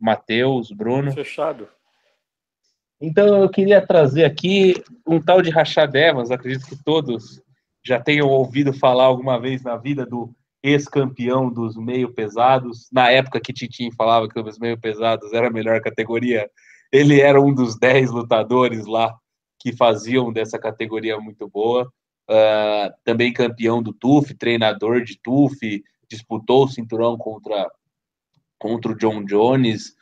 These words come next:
Speaker 1: também num passado mais recente, anunciou essa semana, semana passada,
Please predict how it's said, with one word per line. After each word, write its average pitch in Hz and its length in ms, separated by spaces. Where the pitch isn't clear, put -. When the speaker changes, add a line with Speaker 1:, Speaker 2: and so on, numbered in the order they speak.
Speaker 1:
também 110 220
num 117 140
passado 110 380
mais 110 240
recente, 127 720
anunciou 143 720
essa 139 200
semana, 120 720
semana 113 300
passada, 110 560